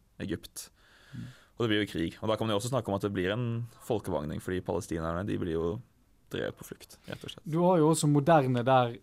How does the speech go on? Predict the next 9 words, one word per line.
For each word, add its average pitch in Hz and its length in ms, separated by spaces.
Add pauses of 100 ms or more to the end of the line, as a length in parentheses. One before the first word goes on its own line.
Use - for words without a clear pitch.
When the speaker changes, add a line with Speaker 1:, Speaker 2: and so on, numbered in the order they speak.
(100)
Speaker 3:
det 139 140
er 139 80
mange 139 420
millioner 131 880
av 127 240
jøder, 123 560 (240)
eh, 123 320
som 147 240
nå 147 140